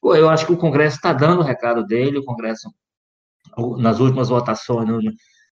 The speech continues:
tem a, a, a, a... hoje, é, isso que o Érico falou, assim, da perspectiva de sucessão do Maia, eu acho que seria, do ponto de vista político mesmo, mais, digamos assim, mais puro, é,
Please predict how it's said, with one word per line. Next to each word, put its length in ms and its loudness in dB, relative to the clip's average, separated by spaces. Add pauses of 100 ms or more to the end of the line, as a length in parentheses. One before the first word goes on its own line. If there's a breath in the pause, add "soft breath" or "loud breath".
(140)
tem 500 2
a, 60 -4
a, 400 0
a, 340 0
a... 100 -2 (200)
hoje, 380 4
é, 260 4
isso 300 0
que 80 -2
o 20 2
Érico 220 -2
falou, 220 2
assim, 300 -4
da 220 -8 (160)
perspectiva 560 -8
de 240 -10
sucessão 540 -4
do 140 0
Maia, 320 2
eu 100 2
acho 180 -6
que 420 -12
seria, 300 2
do 160 -6 (600 soft breath)
ponto 160 2
de 60 0
vista 220 4
político 840 4
mesmo, 420 0
mais, 340 -2 (1200)
digamos 220 0
assim, 180 -4
mais 180 -2
puro, 380 -2
é, 60 -4